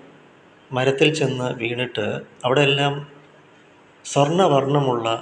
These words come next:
പൂക്കളായി. അതാണ് കണിക്കൊന്ന. നമ്മൾ ഭഗവാനെ ദർശിച്ചാൽ എങ്ങനെയുള്ള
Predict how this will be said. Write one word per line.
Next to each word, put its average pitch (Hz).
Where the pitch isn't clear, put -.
പൂക്കളായി. 123
അതാണ് 123
കണിക്കൊന്ന. 110
നമ്മൾ 120
ഭഗവാനെ 123
ദർശിച്ചാൽ 113
എങ്ങനെയുള്ള 147